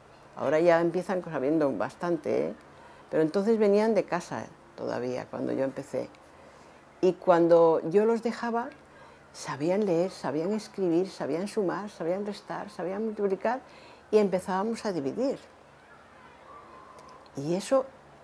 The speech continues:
era una cosa tremenda de bonita, que yo utilicé siempre la parte de religión para eso. O sea, yo daba, yo he dado siempre religiones y, de hecho,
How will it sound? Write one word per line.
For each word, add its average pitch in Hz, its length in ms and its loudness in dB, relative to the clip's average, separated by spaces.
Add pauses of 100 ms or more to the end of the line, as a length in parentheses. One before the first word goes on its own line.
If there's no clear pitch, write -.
(120)
era 131 200 -8
una 165 180 -2
cosa 143 280 -10
tremenda 139 520 -4
de 165 160 0
bonita, 117 480 -6 (300)
que 170 120 -2
yo 196 140 8
utilicé 208 480 2
siempre 156 480 2
la 131 220 0
parte 190 240 -2
de 202 80 2
religión 190 680 0 (840)
para 143 300 6
eso. 143 380 0
O - 40 -20
sea, 135 360 0 (140)
yo 190 140 4
daba, 202 260 6 (120)
yo 175 160 4
he 175 80 2
dado 175 180 4
siempre 151 420 0
religiones 147 580 0
y, 127 60 -2
de 135 140 4
hecho, 170 320 2